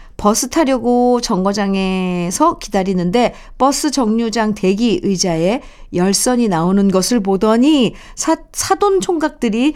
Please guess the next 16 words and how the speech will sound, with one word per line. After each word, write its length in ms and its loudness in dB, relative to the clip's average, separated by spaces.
일 320 2
차로 460 0
펄쩍 600 -2
놀라고요. 800 0
대기 380 4
의자에 600 4
휴대폰 640 -2
충전기가 760 0
있는 380 2
것을 320 -2
보더니 600 0
이 260 0
차로 360 0
놀라서 460 0
기절을 560 0
합니다. 640 2